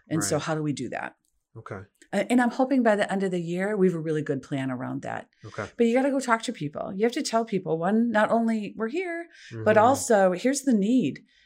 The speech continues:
Speaker 2: Right.
Speaker 1: and the issues. And, you know, people are busy and there's a lot of need that are, that's out there.
Speaker 2: Sure.
Speaker 1: And so it's just educating people on, here is a, uh,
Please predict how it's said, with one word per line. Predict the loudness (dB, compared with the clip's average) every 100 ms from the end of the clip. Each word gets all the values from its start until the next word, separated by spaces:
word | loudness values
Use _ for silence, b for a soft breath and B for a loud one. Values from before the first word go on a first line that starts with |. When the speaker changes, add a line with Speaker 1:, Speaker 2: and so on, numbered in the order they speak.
| -2
Speaker 2:
Right. | 2
Speaker 1:
and | 2
the | 2
issues. | 0 0 0 0 -6 -4
And, | -4 -2 -2
you | -2
know, | 0
people | -2 -2 0
are | 0
busy | 0 -2 0 -2 -2
and | -2
there's | 0 -2
a |
lot | -4 -4 -2 0
of | 0
need | 0 -4 -4 -2
that | 0 0
are, | 0 -2 -4
that's | -6 -6 -6
out | -6 -4
there. | -4 -4 -6 -10
Speaker 2:
Sure. | -14 -14 B
Speaker 1:
And | 2
so | 4
it's | 2 2
just | -2 4
educating | 4 4 -2 -4 -2 -2
people | -2 -4 -2 -2 -2
on, | -4 -4 -4 -6 B B B
here | -12 -2 2 2 2
is | 0 0 0 -2 -4 -4
a, | -4 -4 -4 -6 -6 B B B -4
uh, | 0 0